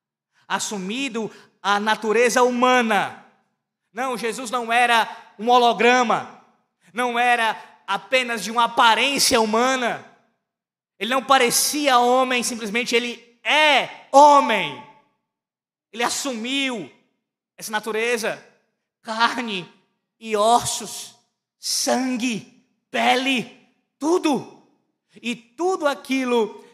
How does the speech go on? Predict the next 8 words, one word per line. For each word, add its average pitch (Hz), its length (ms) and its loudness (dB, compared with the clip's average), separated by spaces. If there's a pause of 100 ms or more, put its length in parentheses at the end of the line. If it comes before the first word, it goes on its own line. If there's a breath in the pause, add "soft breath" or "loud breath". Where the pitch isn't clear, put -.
que 240 480 -16 (300)
os 190 160 -6
homens 233 760 0 (200)
passam, 233 680 0 (380)
ele 233 380 0
teve 240 420 -2
que 254 160 -6
passar. 240 960 -2